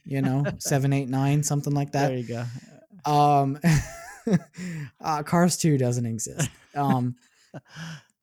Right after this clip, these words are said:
Speaker 1: I, I would go with Finding Nemo and Toy Story two.
Speaker 2: Okay.
Speaker 1: Tho-, those are my, my tied for number one.
Speaker 2: All right.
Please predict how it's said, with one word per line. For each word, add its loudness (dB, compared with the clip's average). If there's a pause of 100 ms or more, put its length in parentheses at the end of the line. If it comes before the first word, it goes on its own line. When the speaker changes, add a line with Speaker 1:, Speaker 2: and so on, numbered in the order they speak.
(600)
Speaker 1:
I, 2
I 6
would 6
go 4
with 2
Finding 2
Nemo 4
and -2
Toy 0
Story -4
two. -10 (680)
Speaker 2:
Okay. -6 (540)
Speaker 1:
Tho-, 2
those 4
are 4
my, 0
my -2
tied -6
for -10
number -8
one. -14 (1040)
Speaker 2:
All -6
right. -6